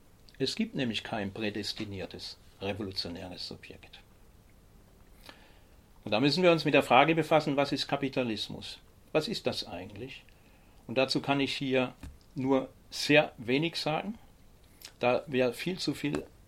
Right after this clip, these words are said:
viel mehr natürlich zu sagen, aber kurz. Natürlich gibt es im Kapitalismus, das wissen wir alle, oben und unten. Es gibt Arm und Reich, es gibt Ausgebeutete und Ausbeutende, es gibt Mächtige und Ohnmächtige und ja, es gibt natürlich Klassen.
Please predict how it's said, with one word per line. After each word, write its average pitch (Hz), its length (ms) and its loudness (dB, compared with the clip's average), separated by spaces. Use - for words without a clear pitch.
viel 180 220 -6
mehr 123 200 0
natürlich 139 380 -4
zu 135 100 -6
sagen, 175 320 -2
aber 156 180 -6
kurz. - 480 -10
Natürlich 143 540 4
gibt - 220 -2
es 131 100 0
im 190 100 0
Kapitalismus, 139 680 -2
das 131 200 -4
wissen 151 220 -4
wir 139 180 -2
alle, 143 260 -2
oben 135 220 0
und 120 140 -2
unten. 101 420 -10
Es - 140 -8
gibt 160 200 -6
Arm 151 200 -2
und 123 140 -6
Reich, 101 400 -10
es - 160 -6
gibt - 200 -4
Ausgebeutete 135 800 -2
und 120 100 -6
Ausbeutende, 101 760 -6
es - 180 -8
gibt - 180 -6
Mächtige 143 480 -2
und 127 140 -2
Ohnmächtige 113 600 -6
und 123 140 -6
ja, - 160 0
es - 140 -4
gibt - 160 -8
natürlich 131 320 -6
Klassen. - 340 -8